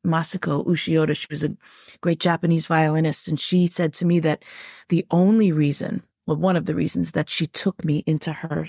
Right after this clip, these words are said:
studio, that she took me into her, under her wing, was because I had a really interesting way of, um, perceiving the jigs in, in the Bach partitas.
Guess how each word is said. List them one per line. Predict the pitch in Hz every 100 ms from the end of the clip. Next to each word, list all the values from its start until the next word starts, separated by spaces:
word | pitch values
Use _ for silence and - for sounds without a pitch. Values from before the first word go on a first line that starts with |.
| _
studio, | - - 175 165 - - - - -
that | 160 -
she | 180
took | - 180
me | 160
into | 156 170
her, | 147 151 143 147 _ _ _ _ _ _
under | 175 160
her | 151
wing, | 160 175 160 147 143 - - -
was | - 170
because | - 165 185 165
I | 151
had | 151 160 156
a |
really | 151 160 175 170 170 165 147 _ _ _ _ _
interesting | 214 214 - 196 - - 165 160 156 156 _ _ _ _ _ _ _ _ _ _ _
way | 165 170 170 165 160
of, | - 156 151 147 - -
um, | 160 151 147 147 160 - _ _ _ _ _
perceiving | 180 156 - 175 160 156 151 - _ _
the | - 160
jigs | 139 - 180 180 143 - -
in, | 151 156
in | 156 147
the |
Bach | 147 156 156
partitas. | - 139 - 208 165 - - -